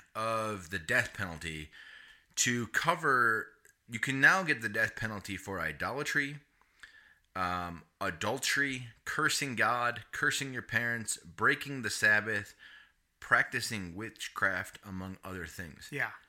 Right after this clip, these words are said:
Speaker 1: That's like, that's the death penalty for these things. Not like thrown in prison or a slap on the wrist. It's like killed.
Speaker 2: Yeah, this is serious stuff here. And as you mentioned, this is an expansion from what we covered in the Noahic covenant,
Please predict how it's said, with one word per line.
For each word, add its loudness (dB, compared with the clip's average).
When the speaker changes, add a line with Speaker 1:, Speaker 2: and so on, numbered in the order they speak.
Speaker 1:
That's 2
like, 0
that's 0
the -6
death 4
penalty -4
for -12
these -10
things. -12
Not 4
like 4
thrown 2
in 0
prison 0
or -6
a -4
slap 0
on -2
the -2
wrist. 0
It's -12
like 0
killed. -4
Speaker 2:
Yeah, -6
this 6
is 8
serious 8
stuff 2
here. -10
And 0
as 8
you 2
mentioned, 4
this 4
is 2
an 0
expansion 4
from -4
what -2
we -2
covered -2
in -6
the -4
Noahic -2
covenant, -6